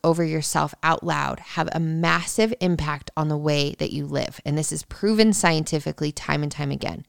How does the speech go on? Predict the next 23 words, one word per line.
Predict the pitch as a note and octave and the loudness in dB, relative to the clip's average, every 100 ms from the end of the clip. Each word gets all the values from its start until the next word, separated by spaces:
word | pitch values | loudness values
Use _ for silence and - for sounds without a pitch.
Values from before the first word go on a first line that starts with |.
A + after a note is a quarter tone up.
| _ | _
Okay, | E3 | -2
so | D#3 F3 | 6 8
as | F#3+ | 8
an | G3+ | 6
example, | G#3+ F3 D3+ C#3+ C#3+ - | 2 2 -2 -2 -6 -4
a | |
friend | D#3+ - F#3 G#3 | -2 2 4 4
of | A3+ | 2
mine | F#3+ E3+ D#3+ E3 | 2 2 2 0
battles | E3 D3+ D3+ D3 | 0 4 4 2
with | - D3 | -2 -4
her | D#3 | 0
emotions. | D3 C#3+ C#3 - - - - - | 0 0 -4 -6 -6 -8 -8 -2
And | E3+ | 2
when | E3+ D#3+ | 4 2
she's | - F#3+ F#3 | 0 -2 -4
hurting | - F3 E3 E3 D#3+ - _ | -2 0 2 0 -2 -4 _
or | D#3+ D#3 D3+ D#3 D#3+ - _ _ - | -4 -2 0 -2 -6 -14 _ _ -10
sad, | - F#3+ D3+ D3 - | 6 8 8 4 0
she'll | - E3+ | 2 2
say | - E3 | 4 2
things | D#3+ E3 D#3+ | 2 -2 0
like, | D#3 D3 - | 0 -2 -6